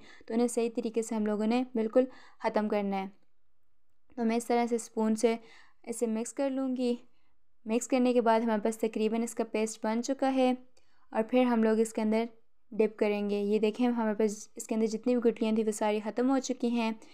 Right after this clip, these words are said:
हम लोगों ने इस तरह चिप्स लेने, इसके अंदर डिप करना है और फिर हम लोग इसे फ्राई करेंगे। स-,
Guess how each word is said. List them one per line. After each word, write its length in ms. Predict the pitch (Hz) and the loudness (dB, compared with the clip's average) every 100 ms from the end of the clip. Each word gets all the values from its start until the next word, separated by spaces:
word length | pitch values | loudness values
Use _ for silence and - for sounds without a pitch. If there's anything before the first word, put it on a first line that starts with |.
| - - - | -20 -20 -4
हम 140 | 214 | 2
लोगों 180 | 214 220 | 2 2
ने 60 | 220 | 0
इस 100 | 220 | 0
तरह 120 | 220 | 0
चिप्स 340 | 220 233 - 262 | 4 2 2 0
लेने, 200 | 240 233 | 0 0
इसके 200 | 233 220 | -2 -2
अंदर 160 | 214 | 0
डिप 240 | 202 220 220 | 4 2 4
करना 220 | 254 247 | 2 4
है 120 | 247 247 - - - | 2 -4 -14 -20 -6
और 80 | 214 | -6
फिर 180 | 220 220 | -2 -2
हम 160 | 214 | 0
लोग 180 | 208 208 | 0 0
इसे 220 | 220 262 | 0 0
फ्राई 300 | 254 233 202 | 0 2 2
करेंगे। 480 | 202 208 202 202 202 202 - - - - - - - - - | 2 -2 -2 -4 -4 -8 -18 -20 -20 -20 -20 -20 -20 -20 -20
स-, 220 | - - | -14 -14